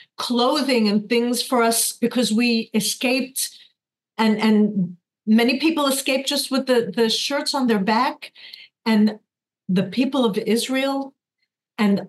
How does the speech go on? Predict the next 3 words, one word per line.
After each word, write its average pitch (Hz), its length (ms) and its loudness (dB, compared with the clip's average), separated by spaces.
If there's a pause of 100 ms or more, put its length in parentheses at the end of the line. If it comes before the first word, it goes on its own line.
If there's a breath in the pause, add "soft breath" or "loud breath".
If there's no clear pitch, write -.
Am 226 220 2
Yisrael, 233 920 0 (500)
and 214 440 4